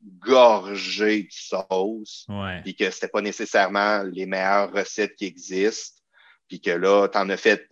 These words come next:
Speaker 1: des tonnes, puis des tonnes, puis qu'à un moment donné, c'était comme l'année que Subway en a sorti, puis que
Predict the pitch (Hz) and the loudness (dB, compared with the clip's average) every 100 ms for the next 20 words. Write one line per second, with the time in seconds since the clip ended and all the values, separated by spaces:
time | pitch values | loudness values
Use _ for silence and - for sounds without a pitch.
0 | - 98 92 - 110 104 98 - 101 95 | -10 -4 -4 2 4 4 2 -6 -4 -2
1 | - 107 107 95 - - 92 92 92 98 | 4 4 4 -2 -8 -4 -4 -4 -6 -6
2 | 101 95 90 107 98 98 98 101 95 101 | -6 -8 -4 -2 0 -2 0 0 0 0
3 | 107 107 - 98 101 - _ - - - | 0 0 0 2 0 -4 _ -16 -16 0
4 | 117 104 104 110 117 107 101 98 107 92 | 4 4 2 4 6 6 2 -2 -2 -4
5 | - - 98 107 - 90 104 98 101 | -6 -10 -8 -8 -10 -4 2 4 2